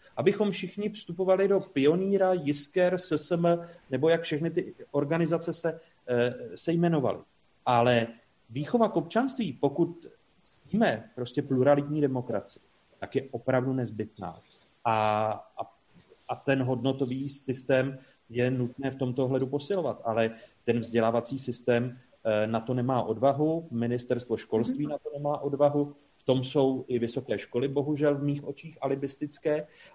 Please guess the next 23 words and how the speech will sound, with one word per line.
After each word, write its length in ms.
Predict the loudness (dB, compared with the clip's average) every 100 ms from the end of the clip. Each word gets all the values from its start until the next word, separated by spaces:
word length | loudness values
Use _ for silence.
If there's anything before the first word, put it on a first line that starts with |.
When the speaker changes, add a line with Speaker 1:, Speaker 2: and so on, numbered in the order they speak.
| _
Speaker 1:
a, 420 | 4 4 4 0 -16 _ 2
eh, 260 | 2 2 -4 _ _ _
a, 100 | 2
a 320 | 2 0 -2
nebo 540 | 2 4 6 6 4 -2 -16
v 340 | -18 -16 -8
mnoha 220 | -4 -2 -2
ohledech 420 | 0 0 2 0
i 60 | -2
zdecimované 760 | 0 0 0 0 2 2 2
masifikací. 680 | 0 -2 -6 -10 -10 -10 -12 -20 -20 -10 -8
Já 80 |
stejně 320 | -2 2 2 2
jako 220 | 0 2
vy, 260 | 2 2 -4 _ _ -2
eh, 280 | 0 0 -2
své 240 | -2 -2
studenty 600 | -2 2 4 4 2 0 0
a 60 |
studentky 720 | -8 0 2 2 -2 -2 -2
zkouším 580 | -2 -2 -2 -2 -6 -10 -16
ústně, 580 | -20 -10 -6 -4 -4 -8 _ _ _ _ _ 0
ale 380 | 4 4 2